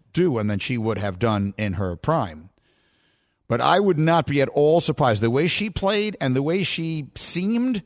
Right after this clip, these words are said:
to me, again, I don't know Serena. I've met her a few times, did one event with her one time.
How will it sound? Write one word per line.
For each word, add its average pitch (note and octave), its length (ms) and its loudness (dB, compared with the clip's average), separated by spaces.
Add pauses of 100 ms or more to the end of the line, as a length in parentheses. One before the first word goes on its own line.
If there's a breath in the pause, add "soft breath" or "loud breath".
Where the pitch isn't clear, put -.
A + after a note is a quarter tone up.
to F3+ 180 0
me, E3+ 220 -2
again, C#3 240 -2
I E3+ 100 2
don't B2 140 -2
know G2+ 160 -4
Serena. B2+ 380 -2
I've F#2+ 120 -4
met A2 160 -2
her A2 80 -2
a F#2+ 60 -6
few B2 180 -8
times, A#2+ 320 -4
did G2 160 -8
one A2+ 180 -2
event A2+ 260 -4
with A2+ 120 -2
her A2+ 100 0
one A2 200 -2
time. A#2 220 -2